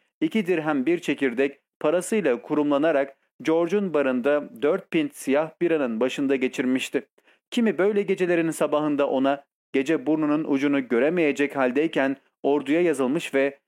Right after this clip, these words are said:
sabah uyandığında işin içinden sıyrılmanın ona yirmi pound'a patlayacağını fark eden koyun bakışlı, iri yarı bir çiftçi yamağını çekip götürürken rastlardık. Onları görenler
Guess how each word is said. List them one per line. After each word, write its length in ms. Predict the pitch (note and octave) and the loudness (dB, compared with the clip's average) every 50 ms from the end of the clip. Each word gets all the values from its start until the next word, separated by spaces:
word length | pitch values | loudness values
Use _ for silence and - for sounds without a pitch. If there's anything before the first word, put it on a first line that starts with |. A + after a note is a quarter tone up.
| _ _ | _ _
sabah 420 | - - F3 E3+ F#3+ F3+ - D3+ | -4 -2 -2 0 0 -2 -4 -2
uyandığında 680 | D3+ D3+ D3 D3+ D3+ C#3 D3+ D3+ D3 D3 C#3 D3+ D3+ - | 0 0 0 0 0 0 0 0 0 0 2 0 0 0
işin 360 | - - C#3+ - F#3+ F#3+ F3+ | -2 -6 -6 -4 -2 -2 -2
içinden 480 | D3+ C#3 - D#3+ C#3+ C3+ C#3 C3+ C3 B2 | -2 -2 -2 -2 0 2 2 0 0 -2
sıyrılmanın 600 | A2+ - D#3 D3 C#3 D3 D3 C#3+ C#3 D3 D3 C#3+ | -2 0 0 2 2 2 2 2 2 0 0 -2
ona 240 | - C3+ C#3 C#3+ C#3+ | 0 0 0 2 2
yirmi 340 | C#3+ B2+ C3 C3 D3+ F#3+ D#3+ | 2 2 0 0 0 0 -2
pound'a 420 | - E3+ D#3 C#3 C3 - C#3 A2+ | 0 0 0 0 0 0 -2 -2
patlayacağını 680 | - C#3 C#3 - D#3 D3 C#3 C#3 C3 C#3+ C3+ C3+ C3+ B2 | 0 -2 -2 0 0 2 2 2 2 0 0 0 0 -2
fark 300 | - - C#3 D3 D#3 - | 0 0 -2 0 0 0
eden 320 | D3 B2+ B2+ B2+ C3 C3 _ _ _ _ _ - | 0 0 0 0 -2 -4 _ _ _ _ _ -4
koyun 300 | F3+ F#3+ G#3+ A3 G3+ E3 | -2 0 0 0 0 0
bakışlı, 540 | C#3+ C#3+ - C3+ - - - C#3 C#3+ D3 - _ _ _ _ | -2 -2 -4 -8 -8 -4 -2 -2 -2 -2 -4 _ _ _ _
iri 200 | - C3+ C#3+ E3+ | -2 0 0 2
yarı 260 | E3+ D#3+ C#3+ C3+ B2+ A#2+ | 2 2 2 0 0 0
bir 160 | C3+ C3 A#2+ | 0 -2 -2
çiftçi 380 | - - C#3+ B2+ - - E3+ | -4 -6 -6 -6 -6 -4 -2
yamağını 440 | D#3 D3 C3+ C3 B2+ B2 A#2+ A#2 A2+ | 0 2 2 2 2 2 2 0 0
çekip 340 | - C#3+ C3+ - D3 C3+ - | -2 -2 -2 -2 -2 -4 0
götürürken 640 | - C3 - - B2+ D#3 D#3+ D3+ D#3 C#3+ C#3 C#3 | -2 -2 0 0 0 0 0 0 0 0 0 0
rastlardık. 640 | C3+ C3 B2+ - - C#3 B2+ B2 A#2+ G#2+ G#2+ - - _ _ _ _ - | 0 0 -2 -2 0 0 0 0 0 -2 -6 -12 -14 _ _ _ _ -2
Onları 360 | C3+ C#3 D3 D#3 D#3+ F3 G3 | 0 0 2 2 2 2 0
görenler 680 | G3+ E3 D#3+ C#3+ C#3 C#3 C3+ C3+ C#3 C#3 C#3+ D3 D#3 | 0 0 2 2 2 2 0 0 2 2 0 0 -2